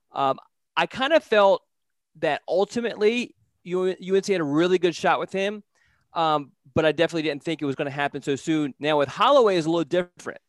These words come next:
When I, I spoke to him, I actually went to a, some sort of workout where he was, um, participating in,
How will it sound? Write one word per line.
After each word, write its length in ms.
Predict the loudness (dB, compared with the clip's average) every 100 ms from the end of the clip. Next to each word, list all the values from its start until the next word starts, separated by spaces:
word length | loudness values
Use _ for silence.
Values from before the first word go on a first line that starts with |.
| _
When 140 | -4 -2
I, 140 | -2
I 120 | 0 0
spoke 260 | 2 0
to 80 | 0
him, 320 | -2 -4 -4 -4
I 100 | -4
actually 220 | -2 -2
went 140 | -4
to 280 | -2 -2 -2 -4
a, 400 | -4 -2 -2 -4
some 160 | -10 -10
sort 140 | -8
of 80 | -4
workout 520 | -2 -2 -2 -2 -2 _ _
where 160 | -8 -6
he 140 | -4
was, 260 | -2 -2 0
um, 400 | 0 -2 -8 -18 _ _ _ _ -16
participating 580 | -10 -8 -4 -4 -4
in, 220 | -4 -6